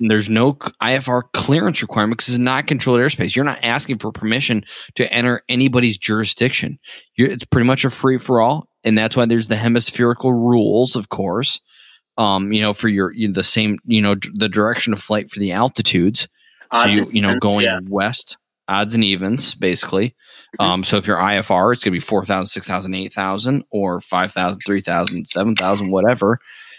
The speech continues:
Speaker 1: And hope you don't hit anyone. But think of the areas where this would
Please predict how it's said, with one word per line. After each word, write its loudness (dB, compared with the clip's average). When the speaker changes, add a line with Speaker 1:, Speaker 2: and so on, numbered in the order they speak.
Speaker 1:
And 0
hope -2
you 2
don't 2
hit 4
anyone. -2
But 2
think -2
of 0
the -2
areas 2
where -2
this 0
would -6